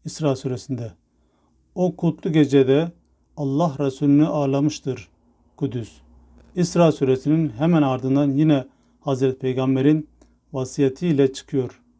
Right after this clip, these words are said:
karşımıza Kudüs. Gitmeyi teşvik ettiği, hatta emrettiği belde olarak öyle ki sadece gidene değil, gidemeyene de sorumluluk yüklüyor. "Oraya gidin ve içinde namaz kılın.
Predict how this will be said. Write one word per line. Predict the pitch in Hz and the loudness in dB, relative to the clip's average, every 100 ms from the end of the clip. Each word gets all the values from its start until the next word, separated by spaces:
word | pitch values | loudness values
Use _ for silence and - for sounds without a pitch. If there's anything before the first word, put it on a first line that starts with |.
| _ | _
karşımıza | 143 131 139 127 117 131 127 | -6 -4 -4 -4 -2 -2 -2
Kudüs. | 131 120 104 - _ _ _ _ _ - | -8 -8 -10 -16 _ _ _ _ _ -2
Gitmeyi | 151 147 165 165 156 | -2 0 2 2 2
teşvik | 151 135 - | 0 -2 0
ettiği, | 139 - 135 143 139 | 0 0 0 0 2
hatta | 151 151 - 143 139 | -2 -4 -4 -2 2
emrettiği | 143 135 - 147 143 139 - | 2 2 0 0 0 0 -4
belde | 135 127 | -6 -2
olarak | 139 131 131 156 - _ _ _ _ _ _ - | 0 2 0 -2 -4 _ _ _ _ _ _ -6
öyle | 147 139 165 151 - - _ _ _ _ _ | 0 2 0 -2 -10 -20 _ _ _ _ _
ki | 160 135 | -2 -2
sadece | - 165 160 135 131 135 | 0 0 2 2 2 0
gidene | 135 139 139 143 131 | 0 0 2 2 2
değil, | 165 135 - - _ _ _ _ - | 2 2 -2 -20 _ _ _ _ -8
gidemeyene | 139 165 185 175 151 135 | -4 0 2 4 4 2
de | 123 117 - _ _ | 0 -4 -8 _ _
sorumluluk | - 139 135 139 151 - | -8 -2 2 4 2 0
yüklüyor. | 123 - 127 117 - _ _ _ _ _ _ | -8 -6 -6 -6 -12 _ _ _ _ _ _
"Oraya | 160 156 151 143 | 0 4 6 4
gidin | 113 143 147 139 123 - | 2 2 2 2 0 -8
ve | 135 139 | -2 -2
içinde | 139 151 143 139 | -2 0 2 2
namaz | 139 160 170 - | 2 2 0 -2
kılın. | 139 127 110 | -6 -4 -8